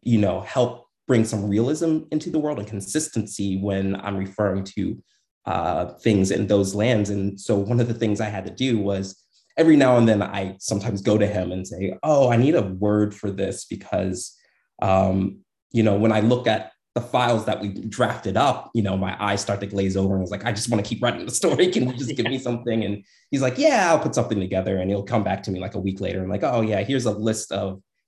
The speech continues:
Speaker 1: names for cities that you can use. And this one means this, this one means this, this one means that." And that is, like, a huge collaborative partnership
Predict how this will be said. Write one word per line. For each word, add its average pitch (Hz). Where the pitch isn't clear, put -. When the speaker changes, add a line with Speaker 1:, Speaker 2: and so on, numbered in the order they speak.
Speaker 1:
names 110
for -
cities 95
that -
you 80
can -
use. -
And 95
this 123
one 107
means 98
this, 92
this -
one 87
means 85
this, -
this -
one -
means -
that." -
And 101
that 196
is, 147
like, 127
a 131
huge 127
collaborative 98
partnership -